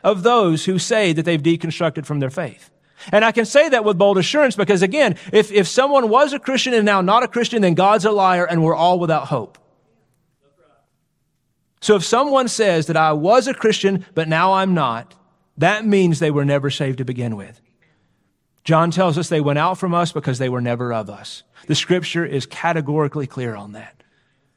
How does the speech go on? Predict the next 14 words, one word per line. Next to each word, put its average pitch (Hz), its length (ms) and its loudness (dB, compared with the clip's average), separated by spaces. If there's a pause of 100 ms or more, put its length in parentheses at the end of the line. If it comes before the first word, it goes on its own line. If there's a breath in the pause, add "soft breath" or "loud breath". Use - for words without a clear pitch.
(2250)
Brothers 156 160 0
and 139 60 -2
sisters, 165 320 -2
if 131 160 -4
you 185 380 0
are 151 100 -2
here 170 260 -2
this 160 200 -6
morning 151 280 -2
and 120 140 -4
you 139 220 0
are 135 140 -4
in 139 280 -4
Christ, 139 460 -6